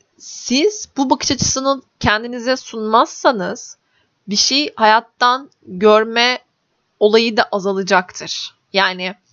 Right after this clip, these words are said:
çünkü hep diyorum ya, beynimiz bizim hayatta tutmaya çalışıyor.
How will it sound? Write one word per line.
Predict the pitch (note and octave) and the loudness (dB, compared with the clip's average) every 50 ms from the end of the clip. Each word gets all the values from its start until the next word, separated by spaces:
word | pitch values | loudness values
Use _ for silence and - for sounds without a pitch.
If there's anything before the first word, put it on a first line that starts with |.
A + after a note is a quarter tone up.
| _ _ _ _ _ _ _ _ _ | _ _ _ _ _ _ _ _ _
çünkü | - - A#3 A#3+ A#3+ C#4 | -8 -8 -8 -4 -2 0
hep | B3 A#3+ A#3 A#3 - - | 0 0 0 -2 -2 2
diyorum | A3+ A3+ B3 C#4 C#4+ A#3+ | 4 4 4 2 0 -2
ya, | G3 F3 C#3+ G#2+ - - - | 0 2 2 0 0 -4 -6
beynimiz | F#3 F#3+ G3 G3 G3+ G#3 G#3+ G#3+ G#3 G#3+ A#3 C#4 D#4+ - - - _ - | -2 0 2 2 2 2 0 -2 -2 -2 -4 -4 -6 -8 -10 -20 _ -8
bizim | G#3 G#3+ G3+ F#3 F#3+ G3 G#3 B3 E4 G#4 - | -6 -6 -4 -2 -2 -2 -2 -4 -8 -12 -14
hayatta | - - A#3+ A3 A#3+ B3+ - F4 | -4 0 2 2 2 0 -4 -16
tutmaya | - - - - C#4+ B3 B3 B3+ B3+ | -18 -18 -14 -6 -2 0 0 0 0
çalışıyor. | - - G3+ F#3 F3+ - - - - G#2+ G#2 - - | -2 -2 -2 -2 0 0 -2 0 0 0 0 0 -2